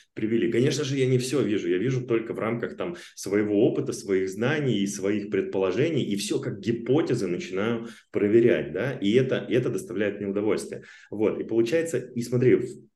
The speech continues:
и получается, вот человек, хорошо, если он находится в состоянии, что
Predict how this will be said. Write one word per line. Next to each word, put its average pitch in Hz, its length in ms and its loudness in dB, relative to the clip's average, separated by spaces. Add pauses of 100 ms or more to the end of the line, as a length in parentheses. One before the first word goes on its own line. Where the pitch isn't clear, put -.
(120)
и 107 80 -4
получается, 123 440 2
вот 107 200 0
человек, 113 480 4
хорошо, - 300 -4
если 127 260 0
он 117 160 2
находится 101 520 0
в - 60 -12
состоянии, 87 640 -2
что - 340 -8